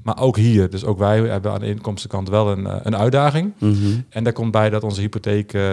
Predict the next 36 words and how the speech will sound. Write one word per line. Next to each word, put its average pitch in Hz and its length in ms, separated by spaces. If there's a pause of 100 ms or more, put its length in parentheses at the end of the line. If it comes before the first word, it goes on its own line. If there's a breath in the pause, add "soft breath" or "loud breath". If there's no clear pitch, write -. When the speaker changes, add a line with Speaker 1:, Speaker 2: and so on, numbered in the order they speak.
(160)
Speaker 1:
de 95 100
rentevaste 98 640
periode 95 320
van 98 80
de 98 60
hypotheek 131 400
op - 60
het - 100
gebouw 107 460
lopen 104 340
in, 98 160
eh, 95 220
mei 104 300
af. - 380 (460 loud breath)
Dus, - 280
ehm, 101 640
en 107 140
dan 104 100
gaat 104 140
het 95 100
rentepercentage 104 600
opeens 101 240
van 104 100
twee 104 160
komma 98 160
vijfenzeventig 95 540
naar 92 280
zes 104 220
procent. 107 360
Dus 107 80
dat 104 80
betekent 101 280
Speaker 2:
Ja, 92 60
Speaker 1:
gewoon 101 140
Speaker 2:
fors, 98 260
Speaker 1:
dat 107 100